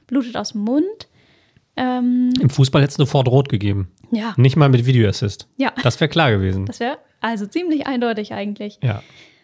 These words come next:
Speaker 1: Naja, auf jeden Fall ist die nächste Szene dann im Krankenhaus.
Speaker 2: Ja.
Speaker 1: Jesse hat kein Geld und kein Meth. Und ist ziemlich lediert. Also
Speaker 2: Aber weißt du, was er hat?
Speaker 1: Ja. Er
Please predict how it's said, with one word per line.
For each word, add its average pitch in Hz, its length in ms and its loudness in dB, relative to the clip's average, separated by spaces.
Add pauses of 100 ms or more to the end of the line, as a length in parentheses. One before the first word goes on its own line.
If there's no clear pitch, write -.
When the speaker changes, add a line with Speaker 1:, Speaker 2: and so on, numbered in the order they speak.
(160)
Speaker 1:
Naja, 370 260 -4
auf - 100 -6
jeden 262 120 0
Fall 262 180 -4
ist 247 240 -10
die 269 60 2
nächste 262 240 -2
Szene 247 240 -2
dann 220 140 -6
im 214 80 -6
Krankenhaus. 277 680 -6 (640)
Speaker 2:
Ja. - 180 -14 (100)
Speaker 1:
Jesse 233 240 -8
hat 220 120 -12
kein 220 180 -8
Geld 277 360 -6
und 254 140 0
kein 240 180 -4
Meth. - 240 -8 (960)
Und 214 600 -4 (1040)
ist - 200 -12
ziemlich 262 420 0
lediert. 196 440 -8 (640)
Also 233 640 -2
Speaker 2:
Aber 135 220 4
weißt 151 240 2
du, 160 60 2
was 147 160 0
er 117 100 4
hat? 147 240 0 (460)
Speaker 1:
Ja. 247 320 -4 (1040)
Er 254 380 -4